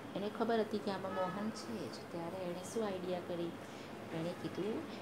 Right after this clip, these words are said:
કે "મોહન, તું તો બહુ હોશિયાર, સરસ કલાકાર છે, પણ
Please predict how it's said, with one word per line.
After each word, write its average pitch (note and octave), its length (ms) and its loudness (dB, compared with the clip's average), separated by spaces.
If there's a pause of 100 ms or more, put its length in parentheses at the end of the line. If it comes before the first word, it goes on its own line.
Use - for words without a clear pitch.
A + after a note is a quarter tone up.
(180)
કે F#3 160 -2
"મોહન, G3+ 280 2
તું G#3 180 0
તો G#3 60 2
બહુ D3+ 280 2 (160)
હોશિયાર, F3 420 0
સરસ E3 420 0
કલાકાર E3 420 4
છે, D#3+ 300 -2 (600)
પણ G#3+ 80 4